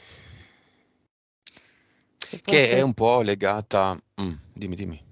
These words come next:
Speaker 1: essere staticità, ehm, non concreta, eh, nel senso non è che il suo desiderio è cambiare casa o che, è proprio, mm, che non sa in che direzione muoversi,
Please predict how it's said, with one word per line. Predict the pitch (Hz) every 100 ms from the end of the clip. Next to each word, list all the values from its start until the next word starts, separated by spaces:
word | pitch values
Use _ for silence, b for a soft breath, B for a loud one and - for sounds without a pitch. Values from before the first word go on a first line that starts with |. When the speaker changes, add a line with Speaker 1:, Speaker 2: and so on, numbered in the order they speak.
| - -
Speaker 1:
essere | - - 202 196 160 156
staticità, | - - 180 _ _ - 185 - 170 180 175 160 151 143 B B B B B _ _
ehm, | 151 160 156 147 143 143 147 _ _ _ _ - -
non | 180 196
concreta, | - 175 165 170 165 151 156 156
eh, | 165
nel | 170 160
senso | - 160 -
non | 160
è |
che | 160 170
il | 156 _ _ _ _ -
suo | - 170
desiderio | 165 160 160 165
è |
cambiare | 165 160 160 160
casa | 151 160 160 156 160
o |
che, | - 156 151 _ b b b b b b
è | - 165
proprio, | - 185 - 214 208 190
mm, | 165 160 - 180 - _ _ _ _ _ -
che | -
non | 190 185
sa | - 202
in | 208
che | - 170
direzione | 175 175 - 190 180
muoversi, | 175 175 165 160 160 - - - 151